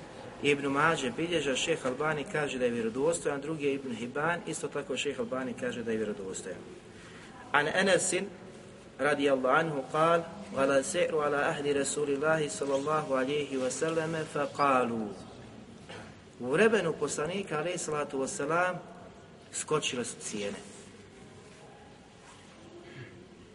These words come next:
Iznenada skočile cijene. Pa kažu, „Ja Rasulallah,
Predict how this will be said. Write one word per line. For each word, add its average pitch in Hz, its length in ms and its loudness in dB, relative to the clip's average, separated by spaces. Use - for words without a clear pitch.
Iznenada 131 520 0
skočile 131 460 -4
cijene. 104 360 -6
Pa 131 140 2
kažu, 214 540 6
„Ja 190 220 8
Rasulallah, 170 840 6